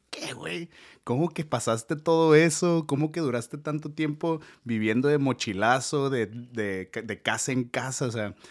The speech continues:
creo que vale la pena como... Aquí lo, aquí en el, en el programa le puse tres horas que puede durar el podcast, güey. Entonces,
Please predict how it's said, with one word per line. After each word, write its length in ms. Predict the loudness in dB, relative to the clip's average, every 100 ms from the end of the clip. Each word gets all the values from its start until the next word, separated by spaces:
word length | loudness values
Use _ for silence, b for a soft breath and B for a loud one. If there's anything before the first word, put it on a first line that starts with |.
| B
creo 160 | -4 0
que 100 | 2
vale 240 | 4 4
la 180 | 4 2
pena 320 | 2 2 0
como... 340 | -2 -4 -4 -8 b b
Aquí 200 | -12 -6
lo, 100 | -4 -4 -6
aquí 240 | -4 0
en 80 | 0
el, 160 | 0 0
en 120 | -2
el 100 | 0
programa 380 | 0 2 2 2
le 100 | 0
puse 280 | -2 -4 -4
tres 420 | 2 2 2 2
horas 260 | 2 2
que 100 | -2 -2
puede 280 | 2 6
durar 280 | 6 4 2
el 140 | -2 -2
podcast, 440 | -4 -4 -8 -8
güey. 180 | -10 -10
Entonces, 640 | -8 -6 -2 2 2